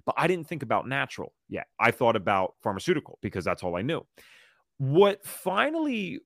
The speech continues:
put me over the edge with this stuff, and I, I'm obviously summarizing this today to keep it concise, but I was around eighteen years old, and the mental health issues had already went through their worst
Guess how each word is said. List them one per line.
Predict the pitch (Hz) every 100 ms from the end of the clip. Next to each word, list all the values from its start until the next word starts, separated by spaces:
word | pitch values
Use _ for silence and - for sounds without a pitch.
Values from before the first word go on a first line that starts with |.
| _ -
put | 175 160
me | 170 156
over | 165 139 143
the | 127 127
edge | 131 110
with | 117
this | 104 -
stuff, | - 104 -
and | 117
I, |
I'm | 123 117 -
obviously | 123 117 113
summarizing | - 117 104 101 98 98
this | 95
today | - 98
to | 92
keep | - 104
it | 98
concise, | 90 - 135 98
but | - 120 101 - - _ _ _ _ -
I | 165
was | 180 175
around | 180 170
eighteen | 165 196 269
years | 247 165
old, | 160 151 156 _ -
and | 139 135 135
the | 135
mental | 143 196 190
health | 143 127 139
issues | - 123 113
had | - 110 107 - 135
already | 131 123
went | 110 120 -
through | 113 113
their | 104 101
worst | 92 95 110 -